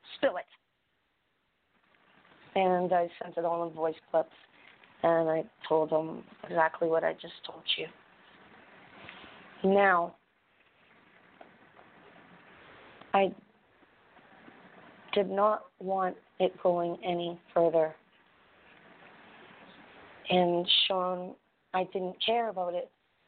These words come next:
at the time because I didn't think it would go this,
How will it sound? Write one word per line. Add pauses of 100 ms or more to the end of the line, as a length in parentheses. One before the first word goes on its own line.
at
the (120)
time
because
I
didn't (260)
think
it
would (260)
go (200)
this,